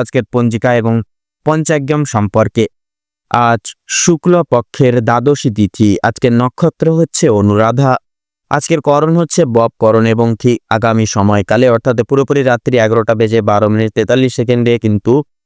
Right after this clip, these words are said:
বালব করণ শুরু হবে। আজকের যোগ হচ্ছে শুভ যোগ। তো এবারে জানবো আজকের চন্দ্র এবং সূর্য গণনা সম্বন্ধে।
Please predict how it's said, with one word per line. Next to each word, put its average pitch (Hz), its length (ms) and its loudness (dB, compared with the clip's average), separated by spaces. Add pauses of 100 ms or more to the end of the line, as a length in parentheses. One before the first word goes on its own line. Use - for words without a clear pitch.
বালব 120 480 0
করণ 104 220 0 (100)
শুরু 98 260 -2
হবে। 98 180 0 (540)
আজকের 143 300 0 (100)
যোগ 151 140 4 (100)
হচ্ছে 156 220 0 (100)
শুভ 135 200 0 (180)
যোগ। 110 140 -4 (460)
তো 143 40 2 (140)
এবারে 160 280 2
জানবো 156 300 0
আজকের 139 240 -4 (140)
চন্দ্র 135 300 0 (180)
এবং 127 120 -2 (100)
সূর্য 110 200 -2 (100)
গণনা 107 360 -2
সম্বন্ধে। 87 460 -4